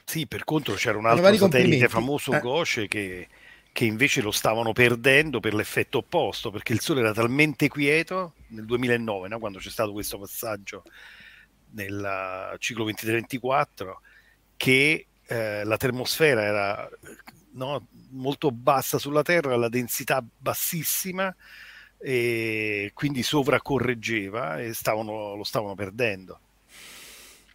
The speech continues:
Speaker 1: Quindi il Sole, qualsiasi cosa fa, in realtà fa casino.
Speaker 2: Sbaglia.
Speaker 1: <laughs> Sbaglia.
Speaker 2: Meno male che cambia poco.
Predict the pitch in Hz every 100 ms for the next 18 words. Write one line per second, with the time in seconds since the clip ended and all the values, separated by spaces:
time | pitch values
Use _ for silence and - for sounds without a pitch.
0 | _ _ - - - 104 107 113 123 -
1 | 156 107 104 101 131 - 139 147 147 147
2 | 147 87 90 - 117 87 85 85 80 -
3 | - - _ _ _ - - 117 107 123
4 | 92 92 101 101 240 - - - - 123
5 | 117 - - - - - - - _ -
6 | - _ 151 156 156 131 127 131 127 143
7 | 135 101 92